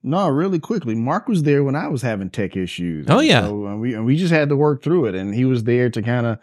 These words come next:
Speaker 1: you know, be support system. And so I, I think it just speaks to this community that how we're able to be there and support one another,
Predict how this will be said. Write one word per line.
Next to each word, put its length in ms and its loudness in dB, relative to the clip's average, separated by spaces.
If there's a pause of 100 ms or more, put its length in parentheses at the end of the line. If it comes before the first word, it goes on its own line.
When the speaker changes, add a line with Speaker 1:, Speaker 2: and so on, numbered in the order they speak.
(380)
Speaker 1:
you 60 -2
know, 380 0
be 180 4
support 460 0
system. 500 -2
And 140 -2
so 240 -2
I, 180 2
I 120 4
think 260 2
it 60 4
just 340 2
speaks 320 0
to 80 2
this 180 2
community 540 2
that 180 -4
how 320 2
we're 320 0
able 300 2
to 100 -2
be 220 2
there 240 2
and 100 0
support 380 -2
one 180 -2
another, 480 0